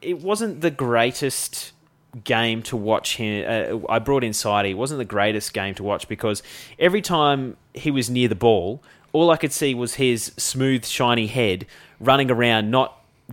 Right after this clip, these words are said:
being handed the ball. He was always on the outside of the competition.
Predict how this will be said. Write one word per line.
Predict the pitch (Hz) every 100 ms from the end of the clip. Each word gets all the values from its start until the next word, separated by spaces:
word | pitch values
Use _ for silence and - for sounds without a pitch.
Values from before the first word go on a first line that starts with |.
| - -
being | 143 139
handed | 135 147 139
the | 135
ball. | 151 190 127
He | 127
was | 131
always | 147 139
on | 127
the | 107
outside | 135 - 127
of |
the | 120
competition. | 147 135 - 175 -